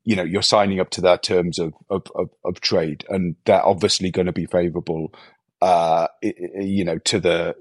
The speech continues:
you know, to the people providing all the finance, the distribution, the entire, you know, kind of,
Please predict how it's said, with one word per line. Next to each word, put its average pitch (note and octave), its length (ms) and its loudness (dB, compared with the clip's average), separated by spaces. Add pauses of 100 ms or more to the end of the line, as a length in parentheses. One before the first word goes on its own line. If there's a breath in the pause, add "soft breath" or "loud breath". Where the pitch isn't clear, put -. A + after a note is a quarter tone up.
(160)
you G#2 140 -4
know, F2+ 80 -2
to - 160 -4
the F2+ 80 0
people - 260 -4
providing F2 500 2
all F2+ 180 2
the E2+ 80 -2
finance, E2+ 640 0
the F2+ 120 -6
distribution, F2 720 0
the E2+ 80 0
entire, E2+ 600 2 (420 soft breath)
you G2 120 2
know, D#2 140 -2
kind F2 240 -2
of, D#2+ 120 -6